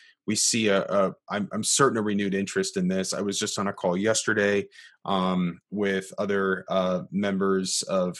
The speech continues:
a diff-, uh, like, micro church com-, and, s-, and, uh, small missional community group church, uh, leaders in the Chicagoland area. Um, they're, they're astonished by larger legacy churches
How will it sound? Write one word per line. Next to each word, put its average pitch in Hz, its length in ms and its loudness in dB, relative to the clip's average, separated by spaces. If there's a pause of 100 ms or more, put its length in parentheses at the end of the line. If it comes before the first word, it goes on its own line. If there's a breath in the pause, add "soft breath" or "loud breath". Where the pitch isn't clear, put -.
a 90 80 -4
diff-, 92 300 -10
uh, 78 200 -4
like, 98 160 -6
micro 104 340 0
church 101 380 -2
com-, 92 180 -2
and, 92 140 -4
s-, - 180 -6 (140)
and, 87 280 -4
uh, 87 260 -4 (300 loud breath)
small 104 420 2
missional 101 360 0
community 95 320 -2
group 92 300 -4
church, - 300 -4 (160)
uh, 92 380 -2
leaders 107 600 0
in 95 100 -4
the 92 60 -2
Chicagoland 92 680 -4
area. 113 440 4 (480 loud breath)
Um, 90 440 2 (140)
they're, 101 580 2 (280)
they're 104 180 2
astonished 104 800 0
by 92 520 2 (480 soft breath)
larger 113 800 4 (180 soft breath)
legacy 107 760 2 (280)
churches 104 800 2